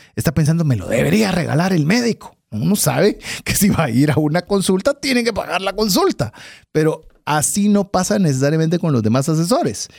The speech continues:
Si usted de verdad quiere mejorar y quiere poder tener una opinión, que esa es otra cosa que quiero decirlo, un asesor financiero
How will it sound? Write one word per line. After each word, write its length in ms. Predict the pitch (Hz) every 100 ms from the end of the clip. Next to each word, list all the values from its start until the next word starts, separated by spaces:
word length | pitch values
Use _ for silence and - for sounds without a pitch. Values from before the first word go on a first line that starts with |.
| - _
Si 220 | - - 147
usted 560 | - - 202 247 226 _ -
de 200 | 139 135
verdad 420 | 120 113 147 170
quiere 300 | - 156 170
mejorar 720 | 175 165 131 - 92 92 113 135
y 100 | 98
quiere 800 | _ - 123 135 143 147 139 - - 101 - _ -
poder 480 | 110 104 120 143 147
tener 420 | - 113 117 147 _ _ _ _ _ _
una 240 | 226 233 220
opinión, 460 | - 143 190 185
que 120 | - 117
esa 140 | -
es 100 | 156
otra 180 | 156 151
cosa 200 | 151 151
que 120 | -
quiero 220 | - 131
decirlo, 360 | 127 - 123 - -
un 220 | 180 214
asesor 560 | 220 143 - 156 170
financiero 760 | 165 160 113 95 - 156 196 214